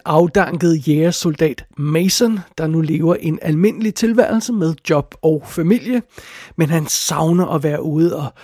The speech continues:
redde verden og, og, og skyde rundt, går jeg ud fra.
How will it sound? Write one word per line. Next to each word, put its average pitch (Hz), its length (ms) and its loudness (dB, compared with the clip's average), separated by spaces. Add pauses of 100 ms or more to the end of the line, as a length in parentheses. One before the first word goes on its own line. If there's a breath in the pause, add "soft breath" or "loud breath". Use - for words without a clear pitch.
redde 151 480 0
verden 143 460 -4
og, 135 140 -6 (100)
og, - 340 -12
og 147 60 -4
skyde 151 280 -2
rundt, 147 320 -6 (100)
går 147 100 -4
jeg 98 120 -4
ud - 80 -12
fra. - 300 -10